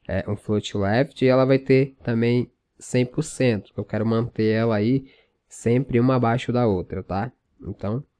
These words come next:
eu vou colocar aí cem por cento. Apenas isso ela vai ter. E agora a gente pode criar agora a content.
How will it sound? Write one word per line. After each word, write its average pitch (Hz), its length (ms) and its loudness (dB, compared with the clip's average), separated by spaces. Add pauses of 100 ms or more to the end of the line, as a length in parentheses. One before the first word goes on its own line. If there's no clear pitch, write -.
eu 101 100 -8
vou 98 100 -6
colocar 101 400 -6
aí 101 300 -2
cem - 240 -8
por - 160 -6
cento. - 400 -12
Apenas 147 440 4
isso 139 240 2
ela 120 100 4
vai 104 180 0
ter. 147 320 -2 (920)
E 135 100 2
agora 139 320 6
a 120 100 8
gente 123 120 -2
pode 113 240 0
criar 110 320 -2
agora 113 380 0
a 110 120 -8
content. 147 720 -4